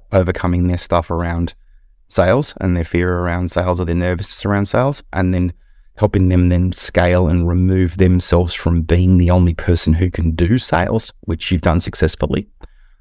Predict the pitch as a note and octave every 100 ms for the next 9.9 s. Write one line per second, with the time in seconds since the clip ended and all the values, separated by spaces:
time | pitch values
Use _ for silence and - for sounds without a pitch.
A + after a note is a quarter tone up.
0 | _ - G2 F#2 F2+ F2+ - F#2+ G2 F#2
1 | F#2 - G2+ F2 G#2 G#2+ F#2 F2+ - F2+
2 | E2 E2 G#2 - F#2 F2 E2 E2 F2+ E2+
3 | - E2+ D#2 - _ - - - - -
4 | - - F#2 - F#2 F2 F2 F#2 F2+ F2
5 | F2 F2 F2 F2 F2 F2 E2+ - F2 E2+
6 | F2 F2 - E2+ F2 F2+ F2+ E2+ - E2+
7 | E2+ D#2+ E2 D#2+ E2+ - D#2 D#2+ F2+ -
8 | E2+ F2+ - E2+ - E2+ E2 - - E2
9 | - - _ _ _ G2 - F2+